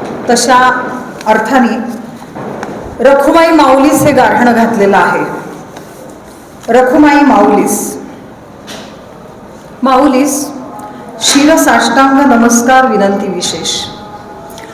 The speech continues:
माऊलीस शिरसाष्टांग नमस्कार विनंती विशेष. तक्रार ही, तक्रार ही की विठ्ठलापर्यंत आताशा काहीच पोचत नाही.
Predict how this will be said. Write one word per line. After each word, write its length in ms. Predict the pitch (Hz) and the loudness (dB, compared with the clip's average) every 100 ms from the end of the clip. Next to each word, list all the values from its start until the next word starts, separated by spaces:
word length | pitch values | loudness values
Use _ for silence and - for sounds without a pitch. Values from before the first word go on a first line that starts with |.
| - 233 | -8 0
माऊलीस 680 | 269 294 349 339 381 - - - - - - | 4 4 4 4 2 0 -4 -8 -10 -10 -2
शिरसाष्टांग 880 | - 302 349 339 285 285 302 320 349 | 2 4 4 4 2 2 2 4 4
नमस्कार 720 | 311 269 269 - 285 285 285 | 4 4 4 2 2 2 4
विनंती 400 | 254 254 262 285 | 4 4 6 4
विशेष. 560 | 254 254 254 - - - - - - - - - - - - - | 4 2 2 2 2 -2 -6 -10 -12 -14 -16 -18 -16 -16 -16 -2
तक्रार 540 | 254 254 254 247 240 240 | 0 2 4 4 2 2
ही, 200 | 269 233 240 262 269 - - - - - - - | 2 2 -2 -4 -8 -10 -14 -14 -14 -16 -10 0
तक्रार 520 | 269 277 320 339 - | 2 4 2 2 2
ही 300 | 349 294 - - - - | 4 4 2 -4 -6 2
की 80 | |
विठ्ठलापर्यंत 1000 | 269 285 294 311 330 339 277 269 269 269 320 269 - - | 2 2 0 2 4 4 2 4 4 2 2 0 -4 -2
आताशा 500 | 226 - 262 - 285 | -2 2 0 0 -2
काहीच 600 | 294 247 226 262 294 294 | -2 -2 -2 0 0 -2
पोचत 440 | 294 214 175 220 208 | 0 0 0 -2 -4
नाही. 260 | 180 185 | -4 -6